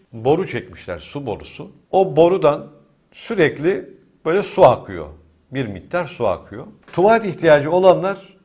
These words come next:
gidiyor o duvara bevle diyor. Duvara bevle diyor. Bu ne ya? Medeniyet değil mi? Sebep şu. Sidik kokusundan geçilmiyor birçok sokağa. Amerika'da da öyle, işte Brüksel'de de öyle,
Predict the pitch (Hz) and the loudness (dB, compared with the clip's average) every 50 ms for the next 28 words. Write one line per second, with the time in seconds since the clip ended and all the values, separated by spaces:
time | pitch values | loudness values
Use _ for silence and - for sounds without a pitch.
0 | _ _ _ _ - 196 180 185 180 180 165 185 202 202 170 190 180 180 165 160 | _ _ _ _ -10 -8 -2 2 2 2 4 4 4 4 4 6 6 6 6 6
1 | 185 165 143 165 175 165 135 113 104 87 - 85 80 78 - - _ _ - 120 | 6 6 6 6 6 6 4 -2 -6 -8 -10 -12 -16 -16 -18 -20 _ _ -8 -4
2 | 127 135 147 160 147 123 110 95 85 80 80 78 78 78 78 78 - _ _ 104 | 0 0 2 2 0 -2 -4 -6 -8 -12 -16 -16 -18 -20 -20 -20 -20 _ _ -16
3 | 123 143 143 113 95 95 101 113 - _ - 101 113 113 117 117 110 104 85 - | -14 -14 -12 -14 -14 -16 -18 -20 -20 _ -10 -8 -6 -4 -4 -4 -6 -6 -10 -10
4 | - - 147 165 139 82 - - _ _ _ _ _ _ _ _ _ _ _ - | -12 -14 -14 -14 -14 -18 -20 -20 _ _ _ _ _ _ _ _ _ _ _ -6
5 | - - 226 233 294 302 302 - - - 262 240 160 120 82 - - - - - | 0 2 4 6 6 4 2 2 0 2 6 6 6 4 2 -2 -10 -18 -20 -20
6 | _ _ - - - 180 190 - - - 220 214 214 190 156 196 226 240 240 220 | _ _ -16 -12 -10 -6 -6 -6 -4 -2 -4 -4 -4 -6 -6 -4 -4 -4 -2 0
7 | 202 185 - 196 202 185 156 139 131 139 - - 139 - - - 107 - - 92 | 0 -2 -2 -4 -6 -6 -4 -4 -4 -4 -4 -6 -6 -6 -6 -10 -14 -12 -12 -12
8 | - - - 165 180 180 214 214 202 190 185 185 180 185 180 180 175 170 170 170 | -6 0 4 4 4 4 2 -2 -2 -2 -2 -2 -2 -2 -2 -2 -4 -4 -4 -4
9 | 165 170 165 165 165 - - - _ _ _ _ - 104 92 - 143 180 202 190 | -2 -2 -4 -4 -6 -10 -14 -18 _ _ _ _ -18 -18 -14 -10 -8 -6 -6 -6
10 | - - - 170 170 160 170 170 147 175 170 165 165 160 160 165 160 160 160 160 | -6 -4 -2 -2 -2 -2 -4 -6 -4 -4 -4 -4 -4 -2 -2 0 0 0 -2 -4